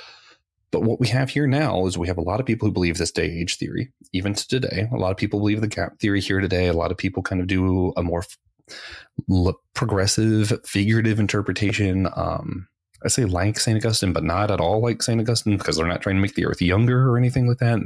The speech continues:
No weird angel visits. But you do have a more figurative reading is also really popular here in America. The day age theory, again, word day just means age. It was here for a really long time. This has become popular.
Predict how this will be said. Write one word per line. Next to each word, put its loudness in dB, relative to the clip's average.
No 0
weird 0
angel 2
visits. 0
But -2
you 2
do 2
have 0
a 0
more 0
figurative -2
reading -2
is -4
also -2
really -4
popular -6
here -4
in -6
America. -12
The -2
day 0
age 0
theory, 0
again, -2
word 0
day 0
just -2
means -4
age. 0
It -20
was 0
here 0
for 0
a 0
really 2
long 2
time. 0
This 0
has 0
become -2
popular. 0